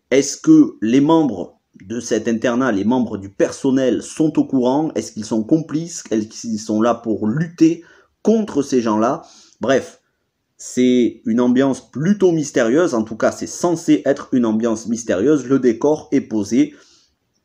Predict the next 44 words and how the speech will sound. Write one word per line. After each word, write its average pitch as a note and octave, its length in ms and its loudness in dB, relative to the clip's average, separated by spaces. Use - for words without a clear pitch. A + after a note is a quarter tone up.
comme C3 160 0
je A2+ 80 -8
vous A2+ 120 -4
ai A2 60 2
dit, C3 320 -6
ambiance A#2+ 580 -2
assez A#2+ 280 -4
lugubre, B2+ 500 2
assez D#3+ 600 -2
austère, D#3 760 0
et F#2 100 -10
surtout - 420 -8
les G#2+ 160 0
paysages E3 720 2
renforcent D#3 680 -2
cela. - 340 -8
Mais G2 100 -4
ça E3 160 -4
on F3 80 -2
y E3 80 -2
viendra C3+ 480 -2
dans A#2 120 -2
la A2+ 180 0
critique A#2 400 -6
à B2 60 0
proprement A2 420 -4
parler. D#2 240 -6
Au E3+ 120 6
niveau C4 220 4
du A#3+ 120 0
casting, F#3+ 640 -2
écoutez, - 320 -2
il A2 60 0
y G2 60 0
a F#2 200 -4
beaucoup, F3+ 460 -4
beaucoup C3+ 360 -4
d'acteurs A2+ 380 2
et G2+ 60 -2
d'actrices, G#2+ 420 -4
en F2 80 -10
particulier A2+ 600 -4
des G2+ 220 -2
adolescents. G2+ 640 -4